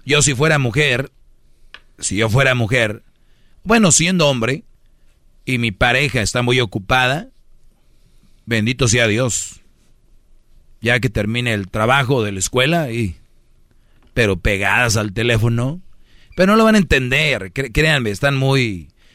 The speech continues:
o, o, eh, están muy mensos. Es la verdad, no le hallo otra cosa.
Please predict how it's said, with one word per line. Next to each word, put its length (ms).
o, 320
o, 120
eh, 260
están 320
muy 180
mensos. 640
Es 80
la 100
verdad, 300
no 120
le 120
hallo 220
otra 200
cosa. 260